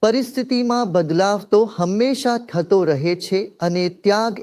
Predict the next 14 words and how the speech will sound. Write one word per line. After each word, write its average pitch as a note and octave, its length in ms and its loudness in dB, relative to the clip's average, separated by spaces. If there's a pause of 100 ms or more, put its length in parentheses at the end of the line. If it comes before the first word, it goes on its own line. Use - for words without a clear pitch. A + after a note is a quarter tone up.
એ A#3+ 160 4
જ - 180 -8
કહેવાય F#3 480 0
છે G3 300 -2
જેમાં E3+ 540 -2
આપણને F#3 600 0
કંઈક A3 500 -2
મુખ્ય G3 440 0
લાગતું D#3+ 600 -2
હોય. C3 300 -4 (300)
તો B3+ 140 4
મહાત્યાગી G#3+ 920 -2
કોણ G3 320 -2
છે? E3+ 420 -8